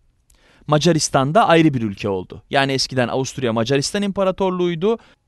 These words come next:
ve bu antlaşma sonrasında bu imparatorluk Avusturya ve Macaristan, e, şeklinde iki farklı ülkeye bölünmüş oldu.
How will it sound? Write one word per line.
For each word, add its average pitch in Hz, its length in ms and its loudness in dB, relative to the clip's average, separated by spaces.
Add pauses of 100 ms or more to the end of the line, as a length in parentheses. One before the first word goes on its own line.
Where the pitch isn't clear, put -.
(380)
ve 151 140 2
bu 214 80 4
antlaşma 139 460 0
sonrasında 120 500 -4
bu 165 80 -2
imparatorluk 127 600 -2
Avusturya 170 680 0
ve 156 80 2
Macaristan, 147 840 2 (320)
e, 120 180 0
şeklinde 135 720 -2 (220)
iki 190 240 -2
farklı 170 340 2
ülkeye 151 340 2
bölünmüş 104 380 0
oldu. 104 240 -4